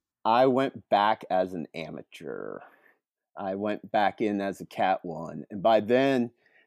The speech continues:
because of my time off, not watching my diet, and in the weight room trying to make the, make the, uh,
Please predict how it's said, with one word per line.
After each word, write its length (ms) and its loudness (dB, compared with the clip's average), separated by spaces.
because 1040 0
of 160 0
my 180 2
time 420 -2
off, 380 4
not 300 0
watching 340 4
my 140 0
diet, 540 -2
and 500 -4
in 140 0
the 80 0
weight 320 2
room 440 -4
trying 360 -4
to 40 -2
make 340 0
the, 400 -6
make 360 0
the, 260 2
uh, 200 2